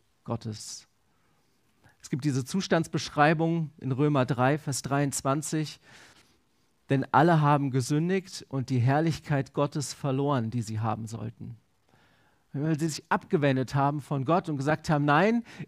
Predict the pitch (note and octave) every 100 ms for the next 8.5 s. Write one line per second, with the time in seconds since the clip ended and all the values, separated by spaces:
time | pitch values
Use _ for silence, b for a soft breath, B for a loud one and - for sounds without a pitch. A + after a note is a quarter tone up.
0 | - G#3+ - G#3 - F3+ G#3 G#3+ G#3+ F#3+
1 | D#3 - F#3+ G3+ - D#3+ B2+ C#3 C#3 -
2 | - D#3 D#3+ E3 F3+ B B - E3 E3
3 | D#3+ E3 G3 E3 G3+ - F3+ D#3 F#3+ G3
4 | E3+ C3 F3 F#3 F#3 E3+ D#3+ E3 - C#3
5 | F#3 F#3 E3 C#3+ B2+ B2+ A2+ C3 B2+ -
6 | B2 B F#3 F#3+ F#3+ G3+ F#3 - D#3 F#3
7 | E3 D#3+ - F#3 F#3+ G#3 - - - B
8 | B D3+ E3+ F3+ -